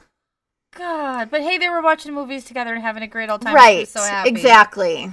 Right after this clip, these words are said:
Speaker 1: What a dick.
Speaker 2: Yeah, Matthew had told her that he would let her go by Christmas, but I doubt he ever had plans for
Speaker 1: Oh,
Speaker 2: that.
Speaker 1: hundred percent did not.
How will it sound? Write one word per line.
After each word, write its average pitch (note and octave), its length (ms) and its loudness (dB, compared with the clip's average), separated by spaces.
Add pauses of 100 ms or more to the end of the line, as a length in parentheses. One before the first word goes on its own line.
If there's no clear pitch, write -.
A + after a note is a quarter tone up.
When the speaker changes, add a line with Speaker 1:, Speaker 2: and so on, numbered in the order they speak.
(120)
Speaker 1:
What D4 100 -10
a F3 140 -12 (120)
dick. E3 460 -14
Speaker 2:
Yeah, D3 260 2
Matthew G#3 420 4
had D4 120 4
told G#3 300 0
her G#3 200 0
that G3+ 180 -2
he G3+ 180 -8
would F#3+ 100 -8
let F3 140 -2
her F3+ 80 -6
go F3 160 -4
by D#3+ 160 0
Christmas, D#3 560 -10
but G3+ 160 -2
I G#3 100 4
doubt F#3+ 300 2
he A3 200 -14
ever F#3 260 -6
had F3+ 240 -12
plans - 420 -16
for - 100 -6
Speaker 1:
Oh, D#4 60 0
Speaker 2:
that. C4+ 160 2
Speaker 1:
hundred D#4+ 180 0
percent C#4+ 280 -12
did A3+ 120 -14
not. G#3 260 -12